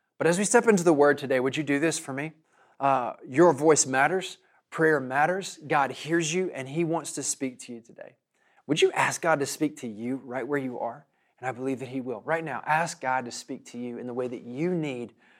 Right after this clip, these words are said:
right now. Father, we just pray that you would speak to us as we open up your word.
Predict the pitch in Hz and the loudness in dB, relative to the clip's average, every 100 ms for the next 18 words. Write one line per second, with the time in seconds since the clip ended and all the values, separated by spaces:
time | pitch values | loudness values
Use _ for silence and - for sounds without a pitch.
0 | _ _ 120 110 110 95 _ _ _ _ | _ _ -8 -6 -10 -14 _ _ _ _
1 | _ _ _ _ - 165 170 143 151 190 | _ _ _ _ 0 4 4 4 2 -2
2 | 190 151 147 156 165 - 185 160 - 123 | -4 -2 0 2 2 0 -4 -6 -8 -10
3 | 127 123 127 113 120 117 117 107 131 147 | -8 -6 -6 -6 -14 -14 -14 -12 -12 -14